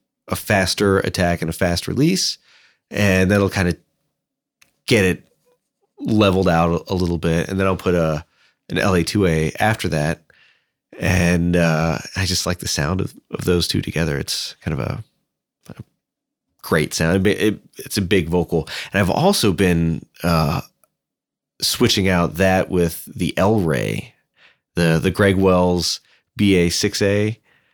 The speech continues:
Uh, I think he has a B A six B, but whatever it is, it's just, it's a bigifier. It makes everything huge. And when I worked with Mike Shipley, again, he had gotten, uh, an R C A B A six A, and he was running all his vocals through it. It was just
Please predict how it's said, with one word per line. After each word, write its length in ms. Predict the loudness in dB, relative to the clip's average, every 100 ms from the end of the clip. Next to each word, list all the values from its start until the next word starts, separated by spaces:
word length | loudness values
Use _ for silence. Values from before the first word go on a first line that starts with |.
| _ _ _ _ _
Uh, 380 | -2 0 0 -2
I 140 | 0 2
think 180 | 2 2
he 180 | 4
has 180 | 4 2
a 60 | 0
B 160 | 0
A 60 | -2
six 220 | -4 -8
B, 440 | -6 -6 -8 -12 _ _ _ _ -2
but 220 | 0 2
whatever 380 | 4 6 6 6
it 80 |
is, 300 | 4 2 0 0
it's 240 | 0 0
just, 300 | 0 0 0 -4
it's 160 | -2
a 40 | -2
bigifier. 720 | 0 0 0 -2 -6 -6 -8 -10 -2
It 120 | 2
makes 240 | 4 4
everything 500 | 2 2 2 0 -2 -6 _ _ _ _
huge. 720 | -10 -2 4 4 4 2 0
And 120 | 2 4
when 100 | 6
I 120 | 6
worked 260 | 4 4
with 240 | 2 0 -4 -6
Mike 200 | 0 0
Shipley, 300 | 2 0 2
again, 240 | 2 2 2
he 180 | 2
had 140 | 2 2
gotten, 480 | 0 0 -2 -2 -4 _ _ _ _ _ _ -8 0
uh, 240 | 2 2
an 140 | 2 2
R 140 | 2
C 180 | 0 0
A 140 | 2
B 200 | 2 2
A 100 | 2
six 360 | 0 -2 -4 -2
A, 320 | 0 0 -2
and 140 | 0 0
he 60 |
was 180 | 2 0
running 200 | 0 0
all 180 | 0 0
his 120 | -2
vocals 360 | -2 -4 -4 -6
through 160 | -6
it. 80 | -6
It 100 | -2
was 160 | -2 -2
just 220 | -4 -6